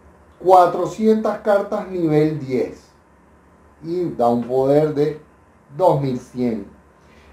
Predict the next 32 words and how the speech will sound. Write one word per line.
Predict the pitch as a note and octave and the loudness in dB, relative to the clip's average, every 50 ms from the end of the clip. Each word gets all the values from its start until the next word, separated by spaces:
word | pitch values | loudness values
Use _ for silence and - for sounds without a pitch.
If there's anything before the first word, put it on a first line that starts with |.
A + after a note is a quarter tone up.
| - - - - - _ - _ - - | -20 -20 -20 -20 -20 _ -20 _ -4 0
En | G3+ G#3+ A3 A3+ A3+ A3+ A3 A3 G#3+ | 4 4 6 6 6 6 6 4 2
nivel | G3 F3 E3+ E3+ E3+ F3 | 2 2 4 4 4 6
uno | F#3 F#3 F#3 F#3+ G3+ G3+ F3+ | 6 4 4 4 2 0 0
da | C#3 C3+ C3+ | -2 -2 -2
un | C3+ C3+ C3+ | -2 -2 -2
poder | D3 C3+ C3+ C3 A#2+ A2+ | 0 4 4 4 4 2
de | A2 A2 G#2 | -2 -6 -8
cinco. | - - - G3 G#3 A3 A3 G#3 G3+ - F#3+ F#3 F#3+ G3 F#3+ - - - - _ - | -10 -14 -10 -2 2 2 2 2 0 -2 -2 0 0 0 -2 -4 -10 -18 -20 _ -4
Y | C#3 D3+ | -2 -2
bueno, | D#3 D#3 D#3 D#3 D3+ D#3+ E3 D#3+ - - _ _ _ - | 0 0 0 0 0 -2 -2 -4 -10 -16 _ _ _ -20
nivel | A#2+ B2+ B2+ B2+ C3+ C3+ C3+ C3 C3 B2+ B2+ | -18 -14 -10 -8 -4 -2 0 2 2 2 2
dos | C#3+ D#3 F#3+ G3+ F#3+ - - | 2 2 2 0 -2 -8 -14
te-, | - B2 A#2 A#2 | -16 -16 -14 -12
necesitamos | A#2+ A#2+ A#2+ - - - - A2 - G#2+ G#2+ A#2+ B2+ B2+ | -12 -12 -12 -14 -18 -20 -16 -10 -8 -6 -6 -6 -6 -8
cinco | - - B2 B2 B2 C3+ A2+ | -8 -6 -6 -4 -4 -4 -4
cartas. | - A2 F#2+ F2 D#2+ - - - - - _ _ | -4 -4 -4 -4 -6 -10 -16 -20 -20 -20 _ _
Y | - D#3+ F#3 | -8 -4 -2
lo | G3 F3+ D#3 | -2 -2 -2
que | C#3+ D3 C3 | 0 0 0
hace | C3 C3 C3 - F3 | 2 0 -2 -4 -6
el | F3 F3+ | -4 0
nivel | E3 D3+ D3 D3 C#3+ D3 | 2 4 4 4 2 0
dos | E3+ F#3+ G3+ G3+ G3+ - | -2 -2 -4 -4 -6 -10
es | D3+ C3+ C3+ | -12 -12 -12
subirle | - - E3 D3+ C#3+ C#3 C#3 C3+ C3 C3+ | -10 -8 -6 -4 -4 -4 -4 -4 -4 -4
un | C3 | -4
poco | - C#3 B2 - - C3+ C3+ C3+ - - - - _ _ _ _ | -6 -8 -8 -6 -4 -4 -4 -6 -8 -12 -20 -20 _ _ _ _
la | D3+ D3+ E3 D#3+ D3+ | 0 2 4 6 6
velocidad. | C#3 C3+ B2 A#2+ A2+ - - G#2 G2 F#2+ F2+ - - _ _ _ _ B2+ C#3 F3 | 4 4 0 0 -2 -4 -8 -12 -10 -10 -12 -12 -16 _ _ _ _ -18 -18 -14
Normal | G#3 A3 A#3 A3 G#3+ G3 F#3 D#3+ D#3 D#3 D3+ D3+ D3 D3 | -8 -2 2 4 4 4 4 2 2 4 4 4 4 2
esta | C#3+ C#3+ - C3 A2+ | 0 -2 -6 -8 -6
carta, | - C3+ C3+ C#3 C#3 - D3 C#3+ C#3+ - | -6 -6 -6 -6 -6 -8 -8 -10 -10 -12